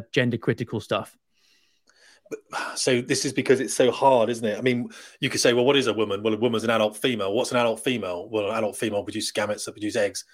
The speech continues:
Speaker 2: Well, what is, and, and then you say, "Well, but yes, but other people can be females and other people," and then you've lost the argument because, as you said, then if you start using language, that's the, well, if you start using discourse, that's the language of the oppressor. Therefore, we don't have to listen to it. We can rebel against it, and now you have nothing. I,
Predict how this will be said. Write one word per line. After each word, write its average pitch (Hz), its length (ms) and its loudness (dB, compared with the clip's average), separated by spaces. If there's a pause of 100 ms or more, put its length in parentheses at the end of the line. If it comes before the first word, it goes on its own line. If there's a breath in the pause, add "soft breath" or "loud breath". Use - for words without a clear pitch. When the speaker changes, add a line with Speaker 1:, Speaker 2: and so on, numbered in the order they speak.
(220 soft breath)
Speaker 2:
Well, 110 120 0
what 120 140 2
is, 113 180 -2 (320 loud breath)
and, 185 160 2
and 196 100 4
then 208 140 4
you 202 60 0
say, 220 140 -2
"Well, 214 340 4 (340 loud breath)
but 214 80 0
yes, 208 160 6
but - 80 -2
other 196 120 0
people 208 280 0
can 147 340 0 (100)
be 147 120 2
females 127 400 2
and 151 60 0
other 165 100 2
people," 165 320 0
and 139 100 0
then 151 140 -2
you've 143 200 -4
lost 147 180 0
the 143 80 4
argument 120 280 2
because, 117 220 0
as 117 100 0
you 117 80 -2
said, 113 280 2
then 107 240 -4 (160)
if 120 120 -4
you 117 80 -4
start 113 240 2
using 110 220 -4
language, 107 340 0
that's 110 200 -4
the, 104 240 -4 (100)
well, 107 140 0
if - 100 -8 (100)
you - 120 -18
start - 320 -2
using 107 320 -6 (100)
discourse, 107 340 0
that's 110 120 -2
the 113 60 0
language 110 260 2
of 98 80 -2
the 101 80 -2
oppressor. 104 420 0
Therefore, 107 240 -2
we 107 60 -2
don't - 80 -2
have - 80 -12
to 127 60 -6
listen 117 200 -2
to 107 80 -4
it. 110 80 -2
We 113 60 -8
can 110 100 -4
rebel 113 140 0
against 127 300 -2
it, 107 140 -2 (340 loud breath)
and 117 80 -4
now 120 60 4
you 123 140 4
have 123 160 4
nothing. 120 420 -2 (480)
I, 135 120 2